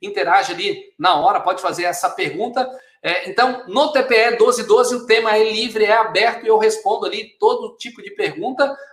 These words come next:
Pode ser que tenha algumas coisas que eu não saiba, vou ter que me socorrer, depois eu respondo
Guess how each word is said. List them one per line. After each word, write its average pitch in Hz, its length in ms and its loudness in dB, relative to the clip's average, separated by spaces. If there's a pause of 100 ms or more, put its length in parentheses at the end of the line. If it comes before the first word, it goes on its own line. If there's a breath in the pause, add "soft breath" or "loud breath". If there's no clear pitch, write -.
(120)
Pode 269 200 0
ser 403 160 2
que - 120 -6
tenha 170 180 0
algumas 165 280 -2
coisas 175 220 0
que - 100 -2
eu 170 60 4
não 175 160 4
saiba, 254 340 2
vou 170 140 -4
ter 185 120 -2
que 190 80 -12
me 175 100 -6
socorrer, 180 520 2
depois 180 280 -2
eu 170 80 -4
respondo 147 640 0